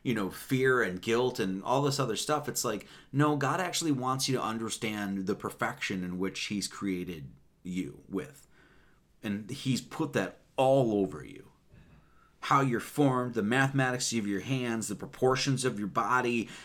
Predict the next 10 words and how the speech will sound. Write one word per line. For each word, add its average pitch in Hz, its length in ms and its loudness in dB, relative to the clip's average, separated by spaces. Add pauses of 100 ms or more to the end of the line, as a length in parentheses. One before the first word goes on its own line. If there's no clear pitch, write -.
how 147 180 4
you're, 139 300 6
how 143 160 2
you're, 131 320 2 (240)
how 156 140 2
you 127 180 2
interact 131 580 2
with 127 160 -4
the - 120 -4
sun, 123 840 -4